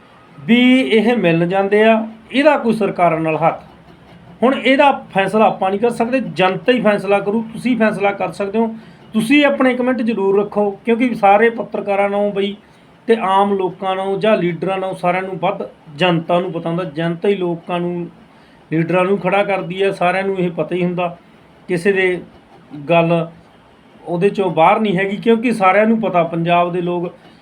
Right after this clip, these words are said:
ਲੀਡਰਾਂ ਨਾਲੋਂ ਵੱਧ ਸਿਆਣੇ ਆ, ਲੋਕਾਂ ਨੇ ਕਿਉਂਕਿ ਲੀਡਰ ਬਣਾਏ ਆ। ਤੇ ਹੁਣ ਤੁਹਾਡਾ ਕੀ ਕਹਿਣਾ, ਤੁਸੀਂ ਦੱਸੋ ਵੀ ਇਹ ਬਾਬੇ ਦੇ ਮਿਲਣ 'ਤੇ ਤੁਹਾਡਾ ਕਹਿਣਾ ਕੀ ਆ? ਕਿਉਂਕਿ ਲੋਕਾਂ ਦਾ ਕਹਿਣਾ ਤਾਂ ਇਹ ਵੀ ਬਿਕਰਮ ਮਜੀਠੀਆ ਨੂੰ ਬਾਹਰ ਕੱਢਣ ਦੀ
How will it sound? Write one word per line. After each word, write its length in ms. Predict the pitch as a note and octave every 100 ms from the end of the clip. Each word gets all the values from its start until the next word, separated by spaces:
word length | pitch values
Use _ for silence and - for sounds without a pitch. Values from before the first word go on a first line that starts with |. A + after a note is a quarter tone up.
| - _ - D#3
ਲੀਡਰਾਂ 380 | F3 D#3+ F3
ਨਾਲੋਂ 160 | E3+ E3
ਵੱਧ 180 | E3 G3
ਸਿਆਣੇ 360 | F#3 D#3 D3 D#3
ਆ, 60 |
ਲੋਕਾਂ 480 | F3+ D#3+ E3 E3+ F#3+
ਨੇ 80 | G3
ਕਿਉਂਕਿ 300 | F#3+ F#3 F3
ਲੀਡਰ 300 | E3 D3 D3+
ਬਣਾਏ 280 | F3 G3+ A3+
ਆ। 20 |
ਤੇ 120 | A3+
ਹੁਣ 180 | A3+ B3
ਤੁਹਾਡਾ 460 | - G#3 A3 C#4 C#4
ਕੀ 160 | C4
ਕਹਿਣਾ, 220 | C4 C4
ਤੁਸੀਂ 340 | C4 A3+ - A#3
ਦੱਸੋ 340 | A3 A3+ A3+ A3 - - - -
ਵੀ 160 | G3 A3
ਇਹ 180 | A3+ G#3+
ਬਾਬੇ 480 | F3+ E3+ E3 G3
ਦੇ 180 | F#3+ G3
ਮਿਲਣ 340 | F3+ D#3+ E3 F3
'ਤੇ 160 | F#3
ਤੁਹਾਡਾ 420 | E3+ D#3 D3+ F3 F3+
ਕਹਿਣਾ 320 | F3+ F#3+ G3
ਕੀ 240 | E3 D3
ਆ? 80 | B2+ - - - -
ਕਿਉਂਕਿ 200 | A3 A3
ਲੋਕਾਂ 280 | G3+ F#3+ G3+
ਦਾ 100 | G3
ਕਹਿਣਾ 200 | G3 G3+
ਤਾਂ 120 | F#3
ਇਹ 40 | G#3
ਵੀ 80 | A3
ਬਿਕਰਮ 360 | D#3 E3+ A3+
ਮਜੀਠੀਆ 400 | A#3 G#3 F3 F#3+
ਨੂੰ 160 | F#3+ E3+
ਬਾਹਰ 320 | D#3 A3 B3+
ਕੱਢਣ 320 | B3 A3 A3+
ਦੀ 240 | A3 F3+